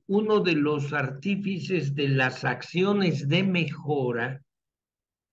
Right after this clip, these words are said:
que llevaron al municipio de Tapachula a ser reconocido con el Premio Nacional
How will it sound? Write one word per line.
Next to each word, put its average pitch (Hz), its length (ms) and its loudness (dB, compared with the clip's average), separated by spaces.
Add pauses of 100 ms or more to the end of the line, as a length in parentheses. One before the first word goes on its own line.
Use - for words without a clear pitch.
que 139 140 2
llevaron 165 560 2
al 139 180 -2
municipio 135 720 -2
de 120 380 0
Tapachula 170 1040 -2 (1200)
a 143 140 4
ser 175 480 2 (220)
reconocido 156 1400 0 (1080)
con 143 300 8
el 131 300 6
Premio 185 560 2
Nacional 135 1200 0